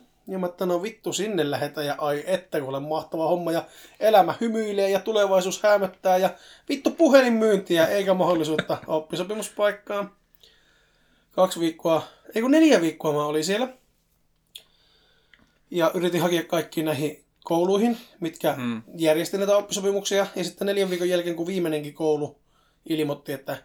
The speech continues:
Speaker 1: siinä kyseisessä firmassa ei pysty sitä oppisopimusta kokonaan suorittaa. Että siellä voisi suorittaa sen myyntiosion myymällä niitä vitun lehtiä.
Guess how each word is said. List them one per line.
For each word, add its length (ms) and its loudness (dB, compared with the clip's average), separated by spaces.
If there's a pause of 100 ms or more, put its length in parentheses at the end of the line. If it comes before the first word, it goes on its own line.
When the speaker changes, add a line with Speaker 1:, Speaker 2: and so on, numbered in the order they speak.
(300)
Speaker 1:
siinä 240 -6
kyseisessä 380 -4
firmassa 400 0
ei 60 -2
pysty 280 -6
sitä 240 0
oppisopimusta 680 -6
kokonaan 400 -2
suorittaa. 580 -6 (720)
Että 160 -8
siellä 180 4
voisi 160 2
suorittaa 320 0
sen 220 2
myyntiosion 840 0 (680)
myymällä 400 0
niitä 240 -2
vitun 240 -2
lehtiä. 500 -4